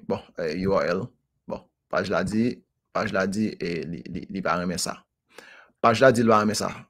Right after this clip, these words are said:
Sa n panse, lepèp paj la di li pa renmen sa k fèt la. Li, li dekonekte, men m panse ke tranzaksyon an deja fen, fèt deja. Ban m gade ou alèt.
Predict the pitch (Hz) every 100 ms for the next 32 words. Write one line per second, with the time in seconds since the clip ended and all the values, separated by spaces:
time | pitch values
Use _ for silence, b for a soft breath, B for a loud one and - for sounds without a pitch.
0 | - - 107 110 107 104 90 - - -
1 | _ _ _ _ _ _ _ _ _ _
2 | _ _ _ _ - - - 120 135 127
3 | 127 117 120 113 110 - 104 123 139 185
4 | - _ _ _ - 95 85 85 95 85
5 | - 98 78 92 92 87 - - - _
6 | _ _ - _ _ _ - 80 104 110
7 | 110 98 104 95 107 101 98 95 98 98
8 | - 107 95 92 92 90 101 147 - 87
9 | 90 82 85 82 73 80 73 65 76 113
10 | -